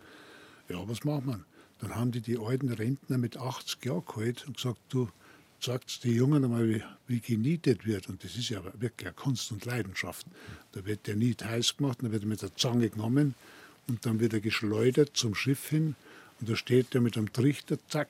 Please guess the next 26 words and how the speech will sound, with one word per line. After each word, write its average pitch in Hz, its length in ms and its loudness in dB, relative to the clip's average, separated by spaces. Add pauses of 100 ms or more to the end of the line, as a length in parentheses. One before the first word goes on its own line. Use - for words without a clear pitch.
(120)
und 123 120 -2
fängt 120 320 -4
den 110 180 2
Niet 117 280 0
auf 120 260 -4
mit 139 160 0
dem 117 140 2
Trichter 135 440 -2
und 117 160 -4
dann 113 140 -2 (140)
zack, 135 180 -6 (120)
wird 120 140 -2
er 127 80 0
eingebaut 131 380 -2
und - 160 -4
prrr, 127 360 4
der 135 100 -2
andere 117 260 2
stemmt 113 340 0
dagegen. 113 420 4 (560)
Weil 107 100 -10
der 101 140 -6
darf 110 240 -2
ja 120 60 2
nicht 113 140 0
aushalten. 117 960 -2